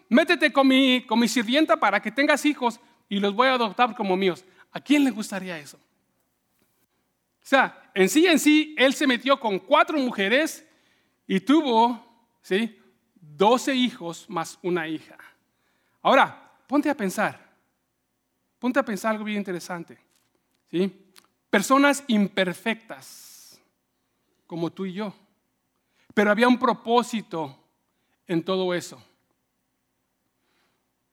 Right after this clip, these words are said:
¿Sí? Porque si tú ves la vida de ellos, se peleaban, hizo esto y aquello.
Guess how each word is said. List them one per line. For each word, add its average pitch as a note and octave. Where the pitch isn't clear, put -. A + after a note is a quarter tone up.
¿Sí? G3+
Porque F#3
si F3+
tú A#3
ves C#4+
la C4+
vida B3+
de A#3
ellos, G#3+
se A3
peleaban, A#3
hizo G#3
esto A3+
y F#3+
aquello. A3+